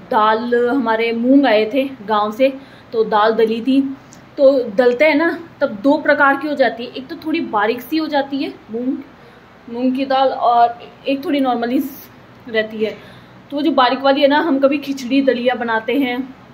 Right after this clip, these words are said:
नहीं, खिचड़ी, only खिचड़ी बनाते हैं ना, तब वो काम आ जाती है, जल्दी से फटाफट पक भी जाती है। इसलिए दोनों को अलग-अलग डिब्बे में रख रही थी, तो एकदम से बेसन दिखा, तो मैंने सोचा आज यार कुछ पत-, अलग सब्जी बनाऊँ,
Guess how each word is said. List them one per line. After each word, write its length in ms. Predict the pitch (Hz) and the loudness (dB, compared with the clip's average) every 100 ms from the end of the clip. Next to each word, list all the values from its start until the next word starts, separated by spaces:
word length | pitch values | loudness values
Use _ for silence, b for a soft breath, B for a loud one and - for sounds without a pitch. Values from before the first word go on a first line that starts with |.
| - - - - - | -20 -20 -20 -20 -8
नहीं, 120 | 277 269 | -4 -4
खिचड़ी, 420 | - 269 233 202 208 | -4 -6 -6 -8 -8
only 180 | 226 | -6
खिचड़ी 360 | 262 269 254 247 | -6 -8 -6 -4
बनाते 340 | 254 220 208 | -4 -4 -4
हैं 80 | 220 | -4
ना, 120 | 254 277 B B B B B - - - - | -4 -8 B B B B B -20 -20 -20 -2
तब 120 | 269 | 0
वो 100 | 254 | 2
काम 320 | 285 247 247 | 2 2 2
आ 60 | 247 | 2
जाती 340 | 240 240 254 | 2 0 0
है, 220 | 277 359 - - - - - | 0 0 -4 -20 -20 -20 -16
जल्दी 280 | 214 226 233 | -8 -8 -10
से 60 | |
फटाफट 400 | - 262 220 254 | -12 -8 -6 -6
पक 120 | 247 208 | -8 -8
भी 100 | 202 | -4
जाती 300 | 247 233 - | 0 0 -2
है। 60 | 247 | -6
इसलिए 400 | 262 247 254 285 B B B - | -6 -4 -2 -4 B B B 0
दोनों 220 | 240 247 | 2 4
को 60 | 254 | 4
अलग-अलग 380 | 247 240 262 | 2 4 2
डिब्बे 180 | 233 214 | 2 0
में 140 | 240 254 | 0 0
रख 160 | 254 | -2
रही 140 | 262 226 | -6 -6
थी, 180 | 277 | -6
तो 140 | 294 254 | -6 -6
एकदम 180 | 220 226 | -4 -4
से 120 | 277 | -2
बेसन 340 | 214 208 240 | -2 -4 -6
दिखा, 320 | 240 240 262 269 - | -6 -4 -6 -8 -14
तो 40 | |
मैंने 140 | 220 214 | -12 -12
सोचा 200 | - 381 | -8 -4
आज 320 | 269 233 247 | -2 -2 -2
यार 120 | 302 | -4
कुछ 300 | 320 330 - | -4 -12 -18
पत-, 500 | - 254 - - - | -16 -14 -14 -16 -10
अलग 220 | 226 254 | -4 -4
सब्जी 240 | 262 220 247 | -4 -8 -6
बनाऊँ, 220 | 220 | -8